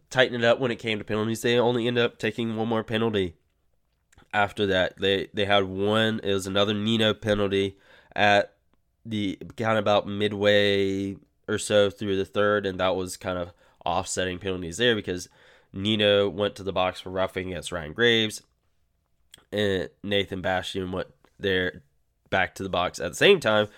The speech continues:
for slashing against Nino because of kind of a bit of a scrum there. So both of the guys went to the box. So that one you can kind of chalk it up to, okay, you know, there's scrum. So really it's kind of two penalties 'cause, yeah,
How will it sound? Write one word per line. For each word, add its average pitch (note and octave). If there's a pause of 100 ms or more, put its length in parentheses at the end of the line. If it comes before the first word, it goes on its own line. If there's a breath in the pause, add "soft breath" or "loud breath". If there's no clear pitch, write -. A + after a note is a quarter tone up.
(140 loud breath)
for G2
slashing C#3
against -
Nino F#2+
because F2
of E2+ (100)
kind F2+
of E2+
a -
bit E2+
of D#2+
a C#2+
scrum G#2
there. G#2 (380 soft breath)
So F2 (380)
both D#3
of C3
the A#2
guys G#2
went G2
to F#2
the F2
box. D2+
So F2+
that A2+
one B2
you A2
can A2
kind G#2+
of G2
chalk G2
it F#2+
up F#2
to, E2
okay, F2+
you F2
know, E2
there's D#2 (260)
scrum. C2+
So D#2+
really F#2
it's -
kind F2
of E2+ (460 soft breath)
two A#2 (680)
penalties A#2+ (280)
'cause, F#2
yeah, F2+